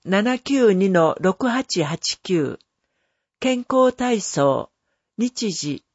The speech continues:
五月二十二日水曜日、午前十時から十一時半。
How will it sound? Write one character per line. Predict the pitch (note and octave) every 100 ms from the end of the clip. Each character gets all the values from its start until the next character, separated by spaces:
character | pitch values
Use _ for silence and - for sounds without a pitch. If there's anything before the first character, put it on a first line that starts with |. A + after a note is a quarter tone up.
| _
五 | F#3 C4
月 | C4 A3+ F#3
二 | F#3 A#3+
十 | A#3 G3 D#3+
二 | D#3 E3+
日 | F3 - - E3+ -
水 | - B3+ B3
曜 | B3 A#3+ G3
日、 | D#3 C#3 - _ _ _
午 | A3+ C4+
前 | B3 G#3 F#3+
十 | B3 B3+
時 | A3 F3
か | - D#3+
ら | D3+ C3
十 | E3 A3 A3+
一 | A3 - G3+
時 | F#3 G3
半。 | F3 E3+ C3+